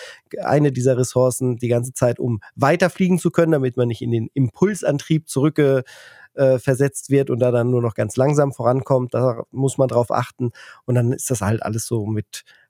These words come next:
relativ simplen Entscheidungen, äh, hat das was zu tun. Ich fand jetzt spielerisch so ein Faster Than Light, heißt das, glaub ich, F T L,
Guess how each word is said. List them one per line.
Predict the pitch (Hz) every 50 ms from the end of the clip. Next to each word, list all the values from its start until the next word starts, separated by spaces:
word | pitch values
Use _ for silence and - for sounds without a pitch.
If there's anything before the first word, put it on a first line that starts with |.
| - -
relativ | 143 175 208 202 - 185 160 -
simplen | - 156 160 165 165 151 120
Entscheidungen, | 113 117 113 - - - 90 98 104 104 113 107 107 101 98 92 90 -
äh, | - 78 87 82 82 82 87 98 - _ -
hat | - -
das | - 92 - -
was | - 95 - -
zu | - 107
tun. | - - 127 113 - - - - -
Ich | 214 170 -
fand | - 214 233 226
jetzt | - 208 - -
spielerisch | - - 202 202 202 185 180 175 - -
so | 170 160
ein | 160 160 151 147 143 131 _ _
Faster | - - 151 156 165 - - - 160 151 151 151 151 147 143 135 127 123
Than | 135 131 131
Light, | 131 143 175 175 -
heißt | 185 175 -
das, | 180 165 -
glaub | - 165 170 165 175
ich, | 170 160 -
F | 151 -
T | - - 151
L, | - 131 143 147 143